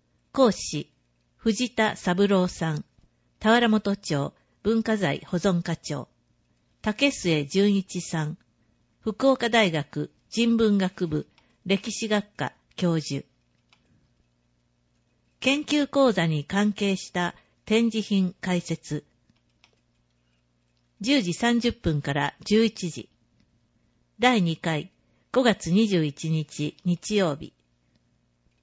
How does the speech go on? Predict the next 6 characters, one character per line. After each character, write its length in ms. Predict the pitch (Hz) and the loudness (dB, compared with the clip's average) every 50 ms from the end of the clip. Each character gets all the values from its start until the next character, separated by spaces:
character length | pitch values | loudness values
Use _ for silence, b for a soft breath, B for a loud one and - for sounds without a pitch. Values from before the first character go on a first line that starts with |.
| _ _ _ _ _ _ _ _ _ _ _ _ _ _ _ _ - | _ _ _ _ _ _ _ _ _ _ _ _ _ _ _ _ -6
連 280 | 196 226 262 285 285 269 | 0 0 0 2 0 0
続 400 | 269 254 - - 240 240 220 202 | -2 -2 -4 -2 -2 -2 -2 -2
展 260 | - 233 254 247 233 | 0 -2 0 0 0
示 160 | 220 233 - | -2 -4 -4
解 200 | - 214 185 151 | -2 -2 -2 -2
説。 420 | - - 190 - - - 143 - | -4 -8 -12 -12 -10 -12 -12 -12